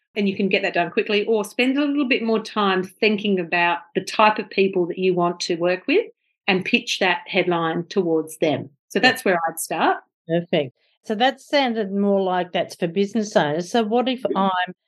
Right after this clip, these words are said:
Speaker 2: someone looking for a job? What would I put in there?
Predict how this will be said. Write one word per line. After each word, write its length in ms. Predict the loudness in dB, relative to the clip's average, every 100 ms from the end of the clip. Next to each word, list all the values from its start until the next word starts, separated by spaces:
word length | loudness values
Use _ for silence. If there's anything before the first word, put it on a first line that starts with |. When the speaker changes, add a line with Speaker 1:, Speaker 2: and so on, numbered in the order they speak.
| _ _
Speaker 2:
someone 360 | 0 2 2
looking 300 | 0 -2 -4
for 400 | -6 -2 0 0 -2
a 120 | -6
job? 440 | 0 0 0 -4 -16
What 200 | -4 -4 -2
would 120 | -2
I 180 | 0 -2 -6
put 160 | -6 0
in 200 | 0 2
there? 300 | 0 0